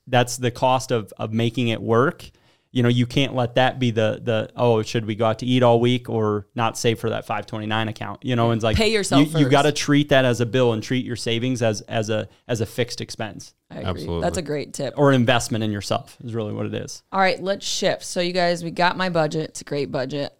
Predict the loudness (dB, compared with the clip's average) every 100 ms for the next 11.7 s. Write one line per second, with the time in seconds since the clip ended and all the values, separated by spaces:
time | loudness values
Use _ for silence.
0 | _ -6 -4 -2 0 0 2 0 -2 -4
1 | -6 -10 _ -8 -6 -6 -6 -6 -4 -4
2 | -8 -10 -12 -8 -6 -4 -4 -4 -4 -4
3 | -6 -4 -4 -6 0 0 0 -2 -4 -4
4 | -4 -6 -4 -6 -6 -4 -4 -6 -8 -6
5 | -6 -4 -4 -4 -6 -6 -6 -4 -4 -6
6 | -4 -2 -2 0 0 0 -2 -4 -8 -10
7 | -12 -10 -10 -8 -10 -10 -10 -10 -8 -8
8 | -6 -8 -10 -16 -18 -20 _ 4 6 6
9 | 6 6 6 6 8 6 4 4 4 2
10 | 2 2 2 2 4 2 0 -8 0 4
11 | 4 4 2 0 0 -2 -8